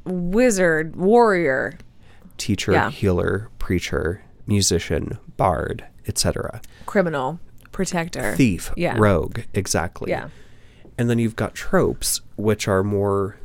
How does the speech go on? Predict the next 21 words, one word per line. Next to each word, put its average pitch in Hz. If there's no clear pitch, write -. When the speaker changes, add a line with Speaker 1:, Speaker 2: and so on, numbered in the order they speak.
Speaker 2:
storyline. 104
So -
stereotypes 123
Speaker 1:
Ah, 110
Speaker 2:
are 95
automatic 104
Speaker 1:
wow. -
Speaker 2:
assumptions. 95
Speaker 1:
Well 170
described, 156
yes, 156
well 107
done. 165
Speaker 2:
Archetypes 165
are 95
personality 95
assumptions. -
And 101
then 92
tropes -
are 95